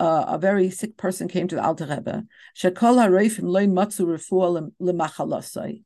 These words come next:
and no doctors could find a cure for his illness. "Hoyer lo Admar Hazaken lechol machatzis matzah shmura umayim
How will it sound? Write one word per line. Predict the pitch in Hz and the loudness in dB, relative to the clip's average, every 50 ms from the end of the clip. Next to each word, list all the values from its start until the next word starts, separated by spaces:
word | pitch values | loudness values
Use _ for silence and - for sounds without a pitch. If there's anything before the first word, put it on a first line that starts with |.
| _ - | _ -8
and | 175 170 175 175 185 | -6 -4 -2 0 0
no | 190 208 240 262 269 277 277 269 | 2 4 4 4 4 4 2 0
doctors | 233 - - - 208 214 220 - - 180 180 175 | -2 -4 -4 -2 -2 -2 -4 -4 -6 -6 -6 -6
could | - - - | -8 -12 -10
find | - - 196 202 190 185 170 160 160 - - | -6 -4 -2 -2 0 -2 -2 -4 -6 -10 -12
a | - | -12
cure | - - - 226 220 185 165 160 170 | -12 -4 0 2 4 4 4 2 0
for | - - 160 | -4 -6 -6
his | 151 156 170 - - - | -4 -4 -6 -6 -8 -6
illness. | 151 135 123 - - - 220 - - _ _ _ _ - - - _ _ _ _ | -6 -6 -4 -4 -6 -8 -10 -12 -18 _ _ _ _ -20 -20 -20 _ _ _ _
"Hoyer | - 220 254 277 285 262 233 208 | 4 6 6 8 8 6 6 6
lo | 185 180 180 - | 4 4 2 2
Admar | - - 180 - 190 220 233 226 | 2 0 0 2 2 2 2 2
Hazaken | 220 190 240 277 277 277 240 220 214 196 | 2 2 2 0 0 2 2 2 2 2
lechol | 185 196 214 262 262 - - 202 196 180 | 2 2 2 0 0 -2 -4 -6 -4 -4
machatzis | 175 180 180 226 220 - 233 220 - - 180 - - - | -4 -2 -2 -4 -4 -4 -8 -10 -8 -10 -12 -10 -6 -2
matzah | 175 180 208 220 220 - | 0 0 0 0 0 -4
shmura | 180 - - 208 196 214 226 233 233 - | -6 -6 -4 -2 0 2 2 2 2 2
umayim | - 233 240 247 262 277 285 269 240 226 | 2 4 4 4 4 2 0 0 -2 -6